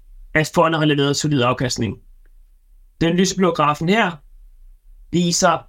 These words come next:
afkastet i Skagen Vækst seneste tre årene, og afkast for referenceindeks i mørkeblå.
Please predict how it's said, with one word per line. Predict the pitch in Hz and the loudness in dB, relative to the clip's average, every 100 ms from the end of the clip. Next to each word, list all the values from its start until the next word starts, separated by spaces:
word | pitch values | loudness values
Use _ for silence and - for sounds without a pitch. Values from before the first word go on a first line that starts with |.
| - | -4
afkastet | 143 160 180 160 - | 0 0 0 0 0
i | 147 | -2
Skagen | - 135 147 | -2 -2 0
Vækst | 180 208 - - - - - - | -2 -2 -6 -8 -20 -20 -20 -16
seneste | - 156 165 156 151 | -4 0 0 0 -2
tre | 165 151 | 0 2
årene, | 190 208 190 175 - - - - - - - - | 2 0 -2 -4 -12 -20 -20 -20 -20 -20 -16 -2
og | 180 | 0
afkast | 160 170 185 - | 2 2 -2 -2
for | 160 | -4
referenceindeks | 147 135 143 180 190 170 156 - - 156 | -4 -2 -2 0 0 -2 -2 -4 -6 -2
i | |
mørkeblå. | 151 123 135 127 135 - | 0 0 -2 -4 -6 -6